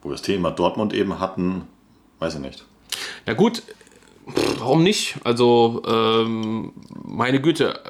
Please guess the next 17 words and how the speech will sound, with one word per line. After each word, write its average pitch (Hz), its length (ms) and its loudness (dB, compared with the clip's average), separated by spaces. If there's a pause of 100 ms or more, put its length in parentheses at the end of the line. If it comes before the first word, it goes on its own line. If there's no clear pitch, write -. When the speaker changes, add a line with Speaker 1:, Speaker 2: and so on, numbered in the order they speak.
(100)
Speaker 2:
Also, 127 200 2
wenn 147 160 2
ihr 170 220 4
zuhört 180 580 4
und 120 180 -2
wenn 131 140 4
ihr 135 260 2
gute, 143 520 2 (240)
äh, 113 40 -4
Veranstaltungslokalitäten 160 1300 0
wisst, 147 220 0
vielleicht 120 320 0
im 117 80 -2
Rahmen 117 360 2
fünfzig - 920 -4 (300)
Teilnehmer 117 480 0
aufwärts, - 540 -2